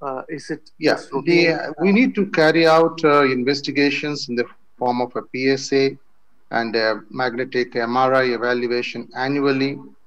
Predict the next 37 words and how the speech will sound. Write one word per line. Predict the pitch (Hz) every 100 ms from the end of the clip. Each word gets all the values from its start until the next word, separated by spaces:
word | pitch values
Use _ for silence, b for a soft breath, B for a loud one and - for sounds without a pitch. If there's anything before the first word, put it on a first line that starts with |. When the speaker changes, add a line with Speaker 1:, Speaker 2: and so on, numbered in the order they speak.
| - - - -
Speaker 2:
and | 123 120
then | 131 127
look | 156 -
for | 165 160 156
the | 147 143 135 131 -
P | 143
S | 143 143
A | 139
velocity. | 120 120 131 139 - - 113 98 - - - - - -
And | - 135 131
these | 151 185
are | 180 165
the | 139 139 135
determining | 135 127 143 143 135
factors | 135 117 - 127 123
which | 120 -
will | 120 - 123
enable | 123 151 147 160
the | 135 131
clinician | 120 120 120 135 131 127 113 117 - - - - -
whether | 127 123
to, | 135 131 127 123 -
an | 127
intervention | 135 131 135 131 120 123
is | 117 104
needed | 113 117 120
or | 110 98
not. | 104 - - - - - - - - - -
As | 127 147 175
per | - 196
some | - 170
of | 165
the | 160
data | 143 143 147
that | 139 -
are | 117
available, | 110 135 156 151 165